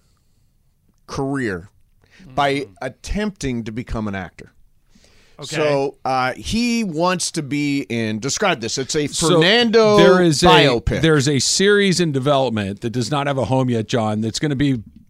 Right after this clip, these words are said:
Speaker 3: about Fernando Mania, about,
Speaker 2: Okay.
Speaker 3: about his f-, trip from small town in Mexico to Dodger Stadium to becoming f-, the Fernando Valenzuela that we know,
Speaker 1: Yes.
Speaker 3: and how that, that the early part of his Dodger career, it's a scripted dramatic series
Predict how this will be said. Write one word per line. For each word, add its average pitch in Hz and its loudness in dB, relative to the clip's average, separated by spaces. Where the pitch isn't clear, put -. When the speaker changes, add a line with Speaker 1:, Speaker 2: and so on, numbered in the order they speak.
Speaker 3:
about 127 0
Fernando 117 -2
Mania, 92 -6
about, 127 0
Speaker 2:
Okay. 127 -6
Speaker 3:
about 139 2
his 139 2
f-, - -18
trip 214 2
from 160 2
small 190 0
town 180 0
in 165 -2
Mexico 143 0
to 127 -6
Dodger 147 0
Stadium 135 -4
to 135 -2
becoming 147 -2
f-, - -12
the 127 -2
Fernando 139 -2
Valenzuela 127 -2
that 120 -2
we 127 -4
know, 120 -2
Speaker 1:
Yes. 143 -2
Speaker 3:
and 127 2
how 127 2
that, 123 -2
that 123 -2
the 131 -6
early 170 4
part 135 0
of 113 -4
his 120 0
Dodger 120 -2
career, 117 -2
it's 104 -6
a 120 -2
scripted 175 -2
dramatic 143 -2
series 131 -2